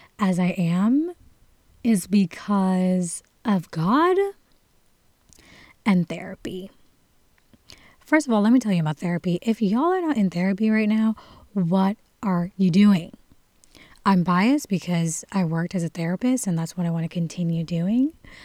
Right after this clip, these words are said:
But also therapy has helped me so much in this process. Um, and fun fact,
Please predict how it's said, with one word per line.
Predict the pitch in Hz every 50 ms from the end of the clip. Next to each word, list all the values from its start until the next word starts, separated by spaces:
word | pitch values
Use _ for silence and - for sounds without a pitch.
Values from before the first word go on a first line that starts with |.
| - - - - -
But | - 208 - -
also | 202 190 196 - - 240 226
therapy | - - 208 202 208 214 208 - 240 226 226 220
has | - 208 196 170
helped | - - - 196 196 180 - - 196
me | 196 190 185 185 190 220 - _ -
so | - - - - - - 190 190 185 190
much | 180 175 175 190 202 - -
in | 214 190 170 170
this | 175 170 - - - _ _ _ _ _ _ _ _ _ _ -
process. | - - - 185 175 180 175 - - 233 233 240 254 247 - - - - - _ _ _ _ _ _ _ _ _ _ _ _ _ _ _ _ _ _ _ _ _ - - - - -
Um, | - 175 175 175 175 175 175 175 175 175 175 165 - - - - - - - -
and | 202 175 165
fun | - - 226 269 302 311
fact, | - 294 302 240 185 185 202 - - - - -